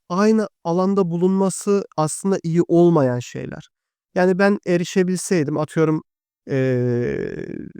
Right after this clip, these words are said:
şu an yaşadığım şehirden başka bir şehre ben bu ev sunucumu kurabilseydim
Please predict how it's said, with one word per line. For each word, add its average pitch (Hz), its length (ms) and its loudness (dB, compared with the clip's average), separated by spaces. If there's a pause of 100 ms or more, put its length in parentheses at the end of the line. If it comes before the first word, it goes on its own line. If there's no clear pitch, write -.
(100)
şu - 220 -4
an 170 160 4
yaşadığım 160 460 0
şehirden 156 540 0
başka 156 320 -2
bir 175 40 -4
şehre 135 400 -2
ben 135 180 0
bu 135 80 -2
ev 160 180 2
sunucumu 135 440 -2
kurabilseydim 135 760 -4